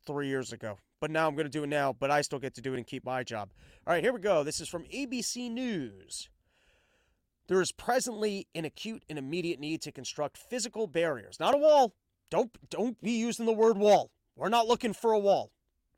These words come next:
"There's an acute and immediate need to construct physical barriers and roads in the vicinity of the border of the United States in order to prevent unlawful entries into the United States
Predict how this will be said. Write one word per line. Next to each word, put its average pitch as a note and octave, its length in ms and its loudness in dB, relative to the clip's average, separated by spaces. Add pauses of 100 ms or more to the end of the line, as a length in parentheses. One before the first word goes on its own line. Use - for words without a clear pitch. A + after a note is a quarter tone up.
(580)
"There's D3 220 -2 (160)
an E3 80 -4
acute B3+ 500 -6
and F#3 100 -2
immediate G#3 400 -2
need G3 200 -4
to G3 100 -6
construct F3+ 460 -4
physical G#3+ 380 -2
barriers G3 680 0
and D#3 220 -6
roads C#3 640 2 (400)
in C#3 100 -8
the D3 60 -4
vicinity G3 460 0
of F3 100 -2
the D#3+ 80 -2
border D3+ 320 0
of D3 80 -4
the D3 60 -6
United D3 340 -2
States D3 260 -6
in C#3 80 -8
order D3 120 -4
to C3+ 40 -8
prevent C#3+ 400 -4
unlawful F3 640 -2
entries D#3 420 -6
into C#3 200 -8
the B2+ 80 -10
United C#3 320 -6
States C#3+ 360 -6